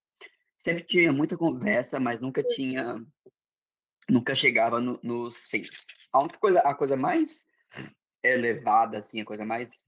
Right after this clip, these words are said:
a maior coisa que aconteceu comigo no Tinder foi, tipo, eu sair pra almoçar com um cara, que ele também era cozinheiro e a gente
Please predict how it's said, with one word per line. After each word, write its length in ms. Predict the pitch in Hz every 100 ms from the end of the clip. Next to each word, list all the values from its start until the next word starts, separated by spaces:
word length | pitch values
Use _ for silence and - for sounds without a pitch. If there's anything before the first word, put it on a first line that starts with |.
| _ _ _ _ _ _ _ -
a 80 | 113
maior 360 | 113 117 127 -
coisa 200 | 113 -
que 100 | 110
aconteceu 340 | - 104 107
comigo 200 | 110 107
no 80 | 107
Tinder 200 | 147 165
foi, 180 | 156 160
tipo, 160 | - 156
eu 40 |
sair 180 | 151 143
pra 120 | 143
almoçar 260 | 151 151 139
com 80 | 180
um 60 |
cara, 280 | - - - _ - -
que 80 | 143
ele 80 | 151
também 220 | 143 131
era 80 | 135
cozinheiro 460 | 143 131 127 123 127
e 40 |
a 40 |
gente 160 | 143